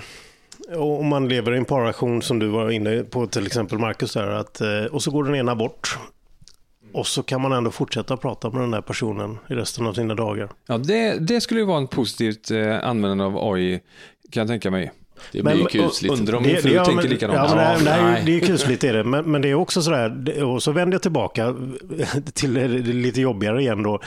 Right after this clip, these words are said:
Speaker 1: I det här, man kan ju programmera en sån här att, ah, hålla alltid med mig, vad jag än tycker.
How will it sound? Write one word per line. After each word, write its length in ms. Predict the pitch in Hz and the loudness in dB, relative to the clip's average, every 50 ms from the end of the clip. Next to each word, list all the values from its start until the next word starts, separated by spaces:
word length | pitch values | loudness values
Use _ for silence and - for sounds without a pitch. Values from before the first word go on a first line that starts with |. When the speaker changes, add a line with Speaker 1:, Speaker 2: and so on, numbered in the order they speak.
| - - - - - - - - _ _ - | -12 -12 -12 -12 -12 -14 -16 -18 _ _ -6
Speaker 1:
I 100 | - 131 | -4 -2
det 100 | 123 131 | 0 0
här, 180 | 131 127 120 | 0 0 0
man 160 | 113 117 113 | 0 0 -2
kan 240 | - - 131 127 127 | 0 -2 0 0 2
ju 260 | 131 131 135 143 - | 2 2 0 0 -2
programmera 540 | - - 170 160 175 175 151 117 117 127 165 | -2 -2 0 2 2 2 2 2 2 2 2
en 80 | 202 185 | 2 2
sån 120 | 160 180 | 2 2
här 160 | 151 113 104 | 2 2 2
att, 200 | 101 113 127 - | 0 0 0 -2
ah, 140 | 196 170 - - | -2 -4 -4 -4
hålla 300 | - - 202 185 175 160 | -2 0 2 2 2 2
alltid 300 | 131 123 110 - 147 135 | 2 0 0 0 0 0
med 200 | 120 87 95 113 | 0 0 -2 -2
mig, 200 | 156 170 120 101 | -2 -4 -4 -4
vad 220 | 113 135 139 139 131 | -4 -2 0 0 0
jag 60 | 131 | 0
än 100 | 123 107 | 0 -2
tycker. 360 | - - 107 - - 123 143 | -2 -4 -6 -4 -4 -6 -6